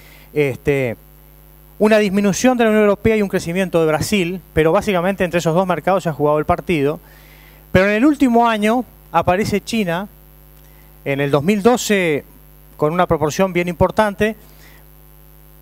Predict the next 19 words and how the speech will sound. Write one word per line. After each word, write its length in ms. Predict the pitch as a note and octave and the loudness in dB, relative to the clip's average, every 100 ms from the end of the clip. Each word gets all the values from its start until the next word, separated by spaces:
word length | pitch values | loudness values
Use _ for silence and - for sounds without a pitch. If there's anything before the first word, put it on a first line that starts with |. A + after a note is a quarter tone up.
| - | -2
pero 240 | F#3+ F3+ | 0 2
que 100 | E3 | 2
básicamente, 800 | F#3+ A#3 A#3 F#3+ G#3 G#3+ A#3 A3+ D3+ | 2 2 0 0 0 -2 0 0 0
eh, 560 | D3+ D3 C#3 C3 A#2 - - B2+ B2 | 0 0 0 -2 -4 -6 -8 -6 -6
China 240 | F3+ G3 | -4 -2
ya, 240 | E3 F3+ E3 | 0 -2 -2
ya, 360 | C#3 F3 E3 C#3 | -2 0 0 0
ya 140 | E3 | 0
venía 300 | E3 F#3 F#3 | 0 -2 -2
en 60 | D3 | -4
los 160 | - | -4
otros, 360 | D#3 C#3+ C3 - | -6 -4 -6 -6
los 180 | B2+ D3+ | -8 -6
otros 240 | E3+ D#3+ | -6 -4
años, 400 | F3 D3 F3 - - - - - - - - - - - - - - - - | -4 -4 -6 -8 -20 -20 -20 -20 -20 -20 -20 -20 -20 -20 -20 -20 -20 -20 -6
pero 180 | F3 F#3+ | -2 0
que 80 | G3+ | 0
básicamente, 840 | A#3 C4+ G#3 G#3 A#3 A3+ A#3+ A#3+ | -2 -2 -2 -2 -2 -2 -2 -2
eh, 560 | - E3+ D#3+ D3+ C#3+ | -2 0 0 0 -2